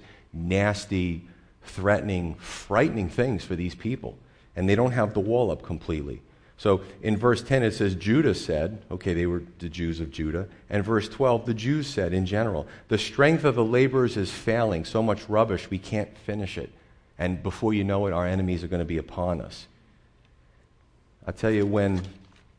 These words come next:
that to me is the worst form of discover-, discouragement, number three. When it comes from our own minds, self-defeating.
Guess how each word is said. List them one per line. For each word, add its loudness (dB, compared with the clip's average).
that 4
to -2
me 2
is 0
the -2
worst 2
form -2
of -6
discover-, -8
discouragement, -6
number -4
three. -8
When -2
it -4
comes -2
from -2
our 0
own 0
minds, -2
self-defeating. -4